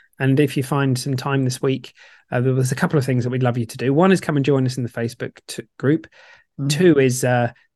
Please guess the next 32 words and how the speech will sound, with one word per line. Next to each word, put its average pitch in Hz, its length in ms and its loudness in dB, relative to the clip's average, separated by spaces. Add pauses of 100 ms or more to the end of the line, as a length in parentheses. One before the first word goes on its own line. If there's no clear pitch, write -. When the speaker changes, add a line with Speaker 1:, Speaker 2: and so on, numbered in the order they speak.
(160)
Speaker 1:
go, 196 260 2
go 196 220 -2
leave 190 260 2
us - 100 -6
a 147 80 -4
review 160 320 0
if 127 120 -4
you've 123 100 -8
got 127 160 -10
a - 20 -14
minute. 131 320 -4
It's, - 220 -16
we 139 260 -4
really 139 220 4
appreciate 123 560 -2
it. 113 100 -6
And 120 360 -6
when 147 260 2
Ellie 135 180 4
remembers, 123 420 2
she - 120 -8
reads 139 260 -8
them 123 140 -6
out 123 180 -2
as 127 100 -6
well, 127 180 4
which - 180 -4
is 135 80 -6
good 135 160 -4
fun. 120 380 -2
But, - 320 -4
um, 120 200 -4